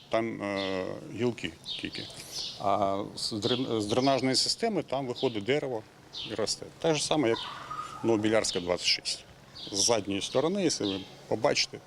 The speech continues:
точно таке. І те ж саме підприємство, яке цим всім управляло. Я вже казав після сесії, е, як відбувалося. Колись, е, секція боксів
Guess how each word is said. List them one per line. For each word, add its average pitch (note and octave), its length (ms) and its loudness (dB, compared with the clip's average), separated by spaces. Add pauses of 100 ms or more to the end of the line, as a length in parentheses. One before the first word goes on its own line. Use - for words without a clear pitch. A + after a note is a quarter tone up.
(460)
точно - 280 -2
таке. - 260 -6 (360)
І C3+ 60 -4 (180)
те D#3+ 80 4
ж - 120 4
саме C#3+ 240 6
підприємство, B2 680 0
яке G2+ 320 0 (760)
цим A2+ 200 2
всім G2+ 320 2
управляло. F#2+ 500 0 (340)
Я D3 180 6
вже C3 220 4
казав F3+ 380 2 (120)
після A#2 240 0
сесії, - 680 0 (100)
е, F#2+ 340 -4 (360)
як A#2+ 220 2
відбувалося. G#2 760 2 (1200)
Колись, E3 640 2
е, G2+ 280 2 (120)
секція - 480 2
боксів C3 340 2